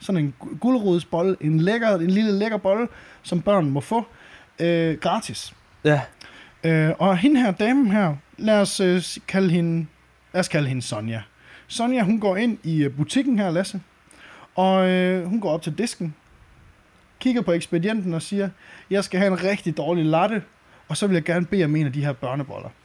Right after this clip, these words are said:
Speaker 1: Så siger ekspedienten, lidt ligesom hende dame, hende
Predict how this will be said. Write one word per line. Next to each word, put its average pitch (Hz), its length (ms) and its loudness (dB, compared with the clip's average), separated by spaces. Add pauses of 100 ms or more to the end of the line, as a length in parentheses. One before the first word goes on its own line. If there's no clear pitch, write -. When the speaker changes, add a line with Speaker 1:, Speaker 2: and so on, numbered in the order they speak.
(720)
Speaker 1:
Så 285 180 -2
siger 233 300 -2
ekspedienten, 151 800 -2 (280)
lidt 190 260 -2
ligesom 185 300 0
hende 185 180 2
dame, 165 500 0
hende 160 220 0